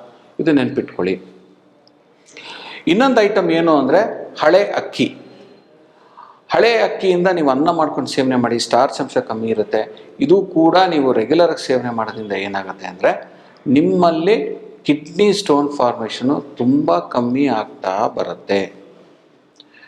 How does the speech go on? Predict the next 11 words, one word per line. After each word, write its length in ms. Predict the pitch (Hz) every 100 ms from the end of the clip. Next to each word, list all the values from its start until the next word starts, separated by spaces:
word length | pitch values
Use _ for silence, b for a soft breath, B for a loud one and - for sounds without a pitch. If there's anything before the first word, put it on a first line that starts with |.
| B B B -
ಮತ್ತೊಂದು 500 | - - 233 208 180 214 214 - - - - - 143
ಬೂತ್ 360 | 175 262 - -
ಕುಂಬಳಕಾಯಿ. 840 | 127 113 113 90 92 101 110 - - - - _ _ - _ -
ಬೂತ್ 320 | 123 175 175
ಕುಂಬಳಕಾಯಿ 920 | - 143 135 - 135 151 214 - - - - - - - B B B B B -
ನೀವು 440 | 143 151 170 -
ಇದನ್ನ 420 | 147 131 135 139
ಸಾರು 600 | 131 - - 120 147 156
ರೀತಿ 540 | 151 143 151 147 147 - 135
ಮಾಡ್ಕೊಂಡು 360 | 127 - 139
ತಗೊಬೋದು, 520 | 131 127 123 123 127